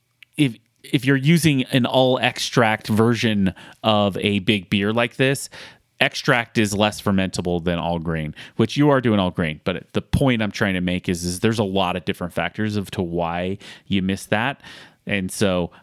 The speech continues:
I, I'm more curious of what your original numbers are, and I'd love to know a little bit more of what that full process looks like to help you kinda try to figure out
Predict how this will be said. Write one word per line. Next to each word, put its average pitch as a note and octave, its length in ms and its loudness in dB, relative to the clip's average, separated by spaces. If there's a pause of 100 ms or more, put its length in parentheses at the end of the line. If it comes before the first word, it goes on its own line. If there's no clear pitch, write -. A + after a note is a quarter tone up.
I, G#2+ 320 0
I'm G#2+ 200 2
more A#2+ 320 4
curious G2+ 460 0
of F#2 120 0
what F2+ 180 0
your F#2 220 0
original F#2+ 400 0
numbers F2+ 460 -2
are, E2+ 420 -4 (320)
and E2+ 360 -4
I'd F#2+ 180 -4
love G#2+ 180 2
to G2 80 -2
know F#2+ 240 2
a F2+ 40 -2
little G2 200 2
bit G2 180 0
more F#2+ 240 2
of F2+ 120 -4
what F2+ 160 -2
that E2 180 -2
full F2+ 200 -2
process F2 520 -2
looks C#3+ 200 -4
like D3 480 -2
to G2+ 120 -2
help F#2+ 220 -4
you F2 80 -2
kinda F2 240 -6
try - 180 -4
to E2+ 80 -6
figure F2+ 320 -4
out F2 320 -4